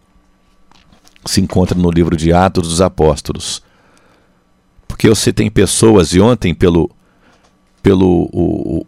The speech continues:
o que o nosso irmão Renato Pestana colocou, pela sua filha, está avançando a passos largos para o judaísmo. Então, deixa eu falar aqui um versículo que o Espírito Santo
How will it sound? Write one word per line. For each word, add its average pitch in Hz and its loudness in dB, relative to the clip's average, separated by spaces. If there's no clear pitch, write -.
o 87 -4
que - -2
o 98 0
nosso 95 0
irmão 82 0
Renato 85 -2
Pestana 85 -2
colocou, 85 0
pela 78 -2
sua 85 -2
filha, 104 -4
está 80 0
avançando 90 0
a 82 -4
passos 82 -2
largos 85 0
para 87 0
o 82 2
judaísmo. 82 -2
Então, 98 -2
deixa 101 0
eu 95 0
falar 95 -2
aqui 90 -4
um 87 -2
versículo 90 -2
que - -4
o 92 2
Espírito - -2
Santo - -2